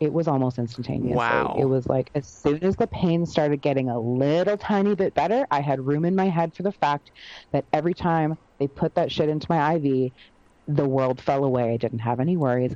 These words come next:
Speaker 1: and I wanted anything to get that back. I would do anything. So I wasn't begging for it. I legitimately was in terrible pain.
Speaker 2: Right.
Speaker 1: So, you know, I wasn't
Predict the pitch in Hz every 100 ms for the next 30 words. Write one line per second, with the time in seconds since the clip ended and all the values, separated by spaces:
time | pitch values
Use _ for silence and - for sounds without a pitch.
0 | - 135 - 123 123 117 117 117 - 165
1 | 220 233 - 101 - 156 - _ _ _
2 | - 151 135 127 113 - - - 131 131
3 | 156 156 117 - - - - - - -
4 | - - - - 156 139 135 123 - -
5 | - - - - - - 143 143 147 190
6 | 277 175 143 151 123 120 - - 123 135
7 | 131 139 139 - 156 170 117 135 123 127
8 | 131 127 127 135 151 156 170 175 214 233
9 | 269 - - - - - 156 139 135 135
10 | _ _ - - _ 147 143 127 - 127
11 | 135 131 127 - -